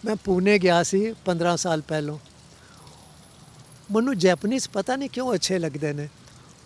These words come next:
ਆਨੈਸਟੀ, ਸਿੰਸੀਅਰਿਟੀ, ਪੰਕਚੁਅਲਿਟੀ, ਲੇਬਰ ਡੈਡੀਕੇਸ਼ਨ, ਇਹ ਪੰਜ ਚੀਜ਼ਾਂ ਉਹਨਾਂ ਦੇ ਪੱਲੇ ਹੁੰਦੀਆਂ ਨੇ। ਜਿਹਦੇ ਪੱਲੇ ਇਹ ਪੰਜ ਚੀਜ਼ਾਂ ਹੁੰਦੀਆਂ ਨੇ, ਉਹ ਹਮੇਸ਼ਾ ਜ਼ਿੰਦਗੀ ਵਿੱਚ ਸਫਲ ਹੁੰਦਾ ਹੈ,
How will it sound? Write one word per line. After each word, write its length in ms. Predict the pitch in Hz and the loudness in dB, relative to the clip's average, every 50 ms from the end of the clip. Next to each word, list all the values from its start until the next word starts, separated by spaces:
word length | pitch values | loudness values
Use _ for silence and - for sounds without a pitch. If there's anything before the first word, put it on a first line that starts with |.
| - - | -10 -4
ਆਨੈਸਟੀ, 640 | 185 185 190 185 202 202 - - - - 247 269 262 | -2 -2 0 2 0 0 -2 -4 -6 -4 -4 -4 -2
ਸਿੰਸੀਅਰਿਟੀ, 920 | - - 214 214 190 175 - - 196 185 185 196 196 180 - 233 240 254 | -4 -4 -4 -2 -2 -2 0 2 2 2 2 2 0 -2 -4 -4 -4 -4
ਪੰਕਚੁਅਲਿਟੀ, 920 | 185 - - 190 190 190 165 - 214 196 190 190 196 180 - 233 226 233 | -4 -4 -2 -2 -2 -2 -4 -2 -2 0 2 2 0 0 -2 -2 -2 -2
ਲੇਬਰ 460 | 220 190 170 185 202 208 185 233 226 208 | -2 -2 0 2 2 2 2 2 0 0
ਡੈਡੀਕੇਸ਼ਨ, 720 | 180 165 185 180 160 165 160 - 156 151 - - 160 147 143 123 - - - - - - - - - - - - - - - | 2 0 0 0 0 -2 -2 -2 -4 -2 -2 -4 -6 -6 -8 -14 -18 -20 -20 -20 -20 -20 -20 -20 -20 -20 -20 -20 -20 -14 -10
ਇਹ 200 | - 262 294 285 - - - | -8 -8 -8 -8 -10 -8 -2
ਪੰਜ 280 | 233 208 233 240 269 277 - - - - | 0 0 2 2 0 -4 -6 -8 -18 -12
ਚੀਜ਼ਾਂ 300 | - 226 220 180 226 226 | -8 -8 -6 -2 -2 -2
ਉਹਨਾਂ 300 | 220 214 214 214 214 208 | -2 -2 -2 -4 -2 -2
ਦੇ 120 | 180 190 | -2 -2
ਪੱਲੇ 360 | 170 - 175 151 147 147 156 151 | -2 -2 -6 -6 -6 -6 -6 -6
ਹੁੰਦੀਆਂ 380 | 139 151 143 147 151 151 160 | -6 -8 -8 -8 -6 -6 -6
ਨੇ। 120 | 165 170 170 - - - - - - - - 185 | -8 -10 -12 -14 -20 -20 -20 -20 -20 -18 -14 -10
ਜਿਹਦੇ 380 | 151 147 226 269 220 285 285 | -6 -4 -4 -2 0 0 -2
ਪੱਲੇ 480 | 254 - - - - 185 185 190 214 254 | -2 -2 -2 0 0 0 0 0 -2 -4
ਇਹ 260 | 269 269 - 226 226 - - - | -4 -4 -4 -4 -4 -4 -6 -6
ਪੰਜ 260 | - 165 185 208 208 | -2 -2 -2 -2 -4
ਚੀਜ਼ਾਂ 360 | 220 - 214 190 170 220 190 | -4 -4 -4 -2 0 0 0
ਹੁੰਦੀਆਂ 460 | 175 151 160 156 151 175 180 180 180 180 | 0 0 -2 -4 -2 -2 -2 0 0 -2
ਨੇ, 240 | 175 190 196 214 196 - - - - - - - - - | -2 -2 -4 -4 -6 -10 -16 -20 -20 -20 -20 -18 -10 -6
ਉਹ 220 | 233 247 170 143 | -2 0 0 2
ਹਮੇਸ਼ਾ 380 | 165 175 175 175 - 190 190 190 | 2 2 2 0 0 0 -2 -2
ਜ਼ਿੰਦਗੀ 420 | 156 156 160 151 151 147 160 165 | -2 -2 -4 -4 -4 -2 -2 -2
ਵਿੱਚ 180 | 160 175 160 - | -2 -2 -6 -6
ਸਫਲ 360 | - 156 135 113 156 156 151 | -6 -6 -6 -4 -4 -4 -4
ਹੁੰਦਾ 300 | 131 139 143 147 151 156 | -6 -8 -8 -8 -6 -6
ਹੈ, 120 | 165 160 | -6 -6